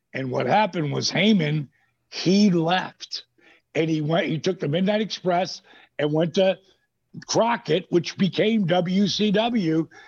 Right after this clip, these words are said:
And it left a huge void for a young guy that could talk. And Gagne, Greg Gagne himself, called me and said, "We're gonna give you an opportunity.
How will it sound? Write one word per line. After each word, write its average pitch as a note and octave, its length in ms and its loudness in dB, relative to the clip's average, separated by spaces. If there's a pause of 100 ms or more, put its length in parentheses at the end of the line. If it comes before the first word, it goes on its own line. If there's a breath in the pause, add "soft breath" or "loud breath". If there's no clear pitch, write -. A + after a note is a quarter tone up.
(300 loud breath)
And D#3 100 -4
it F#3+ 140 -10
left G#3 240 -4
a G3+ 80 0
huge G#3 680 0
void G#3 380 0
for E3 240 -6
a D#3 60 -2
young F3 380 -2
guy F#3 220 0
that F3 160 -4
could F3 220 -4
talk. C#3+ 420 -4 (600 loud breath)
And D#3+ 300 -4
Gagne, F#3+ 560 4 (340)
Greg F3 380 2
Gagne F#3+ 340 4
himself, E3 720 -2
called E3 420 -2
me B2+ 320 -8 (760 soft breath)
and B2+ 100 -4
said, D#3+ 220 2
"We're D#3 160 4
gonna D#3+ 200 2
give D#3+ 300 2
you F#3+ 200 2
an F3 100 0
opportunity. D#3 960 -2